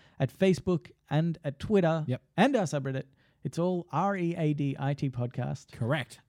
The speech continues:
Speaker 1: You can also, uh, subscribe to us on
Speaker 2: We'd
Speaker 1: whatever podcast app you listen to.
Speaker 2: We'd appreciate that.
Speaker 1: That would be fantastic. Uh,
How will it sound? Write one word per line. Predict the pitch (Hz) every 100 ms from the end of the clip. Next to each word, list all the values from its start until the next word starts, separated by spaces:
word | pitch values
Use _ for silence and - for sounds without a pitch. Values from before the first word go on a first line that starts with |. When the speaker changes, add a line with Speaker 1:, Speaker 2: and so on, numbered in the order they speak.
| -
Speaker 1:
You | 147
can | 160
also, | 156 156 - 147 147 147 147
uh, | - 143 139 139 131 -
subscribe | - - 147 - - 190 226
to | 208 226
us | 233 - - -
on | 135
Speaker 2:
We'd | 139
Speaker 1:
whatever | 156 170 151
podcast | - 190 180 180 165 -
app | 170 170
you | 156
listen | 160 175
to. | 180 214
Speaker 2:
We'd | 123
appreciate | 113 131 110 95
that. | 95 156 151
Speaker 1:
That | 143
would | 147
be | 139
fantastic. | - 143 139 160 196 180 _ _ -
Uh, | 170 185